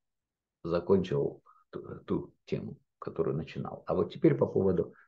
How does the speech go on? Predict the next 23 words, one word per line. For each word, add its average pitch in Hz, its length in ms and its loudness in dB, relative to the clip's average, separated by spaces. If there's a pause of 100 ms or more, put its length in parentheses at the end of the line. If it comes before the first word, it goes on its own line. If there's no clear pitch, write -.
(260)
Василия. 92 600 4
Василий 107 400 6
говорит, 101 360 6
что, 95 280 -2 (1500)
а, 139 300 10
ам, 113 760 8
да, 98 920 4
сводя 113 420 8
это, 90 260 4
а, 90 440 0
к - 140 -4
волевой 90 580 10
вот 87 180 2
этой 85 200 2
вот 85 140 4
части, 139 380 6
что - 280 2
это 87 240 4
вот, 78 240 -4
вот 85 160 0
единое, 92 720 4
ц-, - 360 2
цельное, 120 800 6